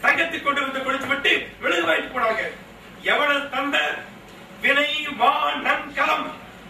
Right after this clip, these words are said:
பொன்னோடு வந்து கைவிட்டு பயிரும்" என்று சொ-, என்று சங்கரித்து பார்க்கின்றோம். அது மட்டுமல்ல, இன்றைய உலக நாகரிகத்திற்கு,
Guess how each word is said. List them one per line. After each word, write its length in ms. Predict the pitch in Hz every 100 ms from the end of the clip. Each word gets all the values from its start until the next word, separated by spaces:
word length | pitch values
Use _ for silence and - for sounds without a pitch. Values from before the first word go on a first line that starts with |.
| -
பொன்னோடு 360 | 330 370 339
வந்து 520 | 294 294 277 254 226 - - -
கைவிட்டு 340 | 262 330 349 -
பயிரும்" 540 | 269 269 254 247 - - - - - - -
என்று 200 | 247 240
சொ-, 260 | 233 226
என்று 440 | 220 214 214 - - - -
சங்கரித்து 480 | 262 294 330 - 285
பார்க்கின்றோம். 580 | 247 240 - 226 220 - - -
அது 120 | 202 240
மட்டுமல்ல, 680 | 254 269 247 247 247 - - - -
இன்றைய 580 | 247 269 240 240 214 - - 196
உலக 260 | 277 294
நாகரிகத்திற்கு, 1000 | 262 285 285 285 285 285 277 311 262